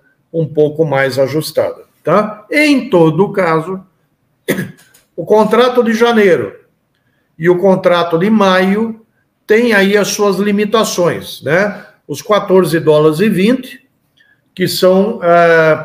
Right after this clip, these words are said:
patamares já batidos pelo mercado várias vezes e que não conseguiu ultrapassar. Então, pra Chicago subir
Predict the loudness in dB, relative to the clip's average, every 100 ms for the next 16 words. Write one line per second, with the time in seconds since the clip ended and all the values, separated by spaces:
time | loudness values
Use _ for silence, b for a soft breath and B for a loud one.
0 | -4 -4 -2 -2 -2 -2 -2 -2 0 0
1 | 0 -2 -4 -6 -6 -6 -8 -4 -4 -2
2 | -4 -2 -2 -2 -2 -2 0 0 -2 -2
3 | -2 -4 -10 -14 _ _ _ _ _ _
4 | _ _ -8 -4 -2 2 2 0 -2 -4
5 | -4 -4 -2 -2 0 0 0 -2 -4 -8
6 | -10 -2 0 0 -2 -12 -20 _ _ 0
7 | 2 0 -4 -4 -2 -2 -4 -2 -4 -2
8 | -4 -4 -8